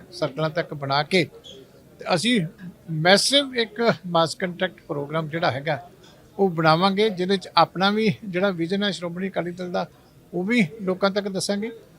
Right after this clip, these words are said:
ਔਰ ਜੋ ਕੁਛ ਇਹਨਾਂ ਨੇ ਇਹਨਾਂ ਸਾਲਾਂ ਦੇ ਵਿੱਚ ਕਰਪਸ਼ਨ ਕੀਤੀ, ਭ੍ਰਿਸ਼ਟਾਚਾਰ ਕੀਤਾ,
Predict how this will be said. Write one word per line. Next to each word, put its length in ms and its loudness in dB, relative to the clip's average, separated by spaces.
ਔਰ 320 8
ਜੋ 240 2
ਕੁਛ 280 2
ਇਹਨਾਂ 260 4
ਨੇ 400 0
ਇਹਨਾਂ 260 2
ਸਾਲਾਂ 320 2
ਦੇ 140 -6
ਵਿੱਚ 500 -4
ਕਰਪਸ਼ਨ 420 -4
ਕੀਤੀ, 380 -6
ਭ੍ਰਿਸ਼ਟਾਚਾਰ 600 -4
ਕੀਤਾ, 420 -2